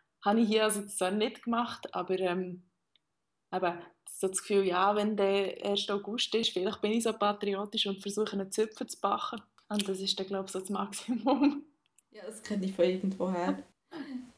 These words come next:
Speaker 2: Okay, gut.
Speaker 1: Aber dass man sich so ein bisschen, äh, ein bisschen als Botschafter auch fühlt und eben auch versucht,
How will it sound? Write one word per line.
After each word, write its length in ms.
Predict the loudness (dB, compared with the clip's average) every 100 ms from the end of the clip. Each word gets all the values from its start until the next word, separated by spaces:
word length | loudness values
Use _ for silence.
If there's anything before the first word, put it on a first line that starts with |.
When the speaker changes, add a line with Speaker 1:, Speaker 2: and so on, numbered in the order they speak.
| _
Speaker 2:
Okay, 480 | -4 0 2 2 2 -6 -20 _ _
gut. 120 | 0
Speaker 1:
Aber 140 | 0 2
dass 180 | -2
man 140 | 0 -4
sich 80 | -2 -4 0
so 120 | 2
ein 80 | 2 2
bisschen, 300 | -2 0 0
äh, 180 | -2 0
ein 280 | 2 2 0
bisschen 180 | -2 0
als 220 | 0 -2
Botschafter 800 | 0 0 2 4 4 2 0 0
auch 60 | -2
fühlt 420 | -2 -2 -2 -2
und 300 | -2 -2 0
eben 240 | 0 0
auch 160 | 0 -2
versucht, 580 | -6 -4 0 0 0